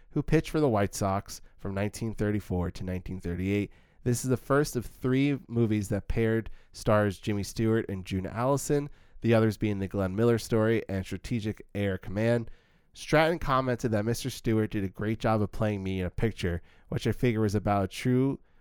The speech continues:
which I figure was about as true to life as they could make it. However, there is one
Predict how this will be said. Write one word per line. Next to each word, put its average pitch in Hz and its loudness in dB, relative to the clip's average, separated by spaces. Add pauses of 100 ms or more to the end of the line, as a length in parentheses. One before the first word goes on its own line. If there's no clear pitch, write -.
which 135 0
I 127 8
figure 165 6
was 127 4
about 113 2
as 98 0
true 156 2
to 156 6
life 110 4 (300)
as 104 2
they 104 4
could 101 -2
make 110 2
it. 85 -4 (300)
However, 131 6 (400)
there 123 8
is 120 2
one 117 0